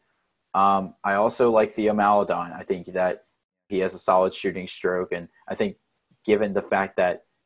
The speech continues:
there is some mystery behind what he did internationally and overseas, I think there's a chance that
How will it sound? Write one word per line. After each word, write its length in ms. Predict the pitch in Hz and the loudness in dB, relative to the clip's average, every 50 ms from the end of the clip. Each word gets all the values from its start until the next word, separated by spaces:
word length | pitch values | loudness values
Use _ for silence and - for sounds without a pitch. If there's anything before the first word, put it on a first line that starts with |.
| _ | _
there 180 | - 104 98 95 | 0 2 2 4
is 180 | 110 113 - | 2 2 0
some 220 | - - 107 92 90 | -2 -4 -4 -4 -4
mystery 440 | 92 101 - - - 110 101 98 95 | -4 -4 -4 -4 -2 0 0 0 0
behind 540 | - 90 87 90 92 92 90 95 95 92 87 | 2 2 2 4 4 2 2 2 0 -4 -6
what 200 | 85 92 92 87 | -4 -4 -4 -4
he 160 | - 95 87 | -4 -12 -12
did 340 | 80 - 90 90 90 85 - _ _ _ _ _ | -8 -6 -6 -4 -6 -6 -10 _ _ _ _ _
internationally 880 | - 95 92 92 87 85 85 90 92 - - - 107 101 98 101 98 98 | -8 -6 -6 -6 -6 -6 -4 -4 -4 -4 -6 -6 -6 -6 -4 -6 -6 -6
and 80 | 90 90 | -6 -6
overseas, 800 | 90 87 - 95 87 - - 92 92 98 107 113 - - - _ _ _ _ _ _ _ _ _ _ _ _ _ _ _ _ - | -6 -6 -6 -6 -8 -6 -6 -6 -6 -6 -6 -8 -8 -10 -14 _ _ _ _ _ _ _ _ _ _ _ _ _ _ _ _ 0
I 100 | 104 104 | 0 0
think 240 | 104 - 117 107 | 0 -2 -4 -2
there's 220 | 107 107 107 95 101 | 0 0 0 0 -2
a 40 | 90 | -4
chance 440 | - - - 101 98 95 - - | -6 -4 -6 -4 -4 -6 -8 -6
that 380 | - - 95 92 90 - - - | -2 0 2 2 0 0 -4 -10